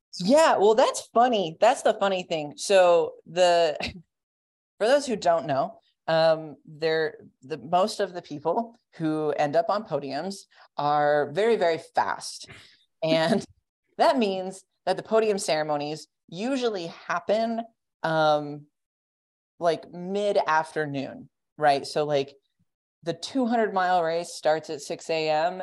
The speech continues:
and they're done in ten hours or less. And so, you know, I think it's like, it's like five or six P M, five P M is the time for the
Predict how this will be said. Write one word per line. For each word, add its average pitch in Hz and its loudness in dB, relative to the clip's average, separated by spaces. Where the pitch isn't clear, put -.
and 147 -2
they're 151 -4
done 143 0
in 143 -8
ten 143 -8
hours 143 -6
or 135 -6
less. 131 -2
And 160 -6
so, 151 0
you 156 -6
know, 135 -2
I 147 0
think 143 -6
it's 147 -8
like, 135 -2
it's 151 -12
like 135 -6
five 160 0
or 156 -4
six - -10
P 156 -8
M, 151 -4
five 151 2
P 156 -10
M 151 -6
is 147 -12
the 143 -2
time 143 -8
for 139 -4
the 135 -2